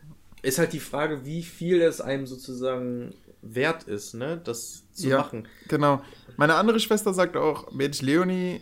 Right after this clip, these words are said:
Speaker 2: äh, du bist einmal da,
Speaker 1: Ja.
Speaker 2: ne? Jetzt, jetzt mach das auch und scheiß mal auf vierzig Euro.“ Aber wenn man das zu allem sagt, dann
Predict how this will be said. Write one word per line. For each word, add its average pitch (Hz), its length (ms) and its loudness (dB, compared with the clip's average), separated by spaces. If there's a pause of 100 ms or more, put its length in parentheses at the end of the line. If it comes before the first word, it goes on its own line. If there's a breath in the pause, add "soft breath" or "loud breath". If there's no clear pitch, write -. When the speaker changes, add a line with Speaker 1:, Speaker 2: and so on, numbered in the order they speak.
Speaker 2:
äh, 135 520 2 (100)
du 131 80 -10
bist 143 460 -4
einmal 127 440 4
da, 113 460 4
Speaker 1:
Ja. 131 40 2
Speaker 2:
ne? 165 300 0 (400)
Jetzt, 135 460 -2 (140)
jetzt 135 300 0
mach 170 200 4
das - 360 2
auch 156 420 -2
und 135 200 -4
scheiß - 320 0
mal - 120 -2
auf 120 160 -4
vierzig 143 420 -4
Euro.“ 165 500 4
Aber 139 460 8 (100)
wenn 117 220 -2
man 120 80 2
das 113 100 -4
zu - 120 -6
allem 123 240 2
sagt, 117 380 -2
dann 101 340 -10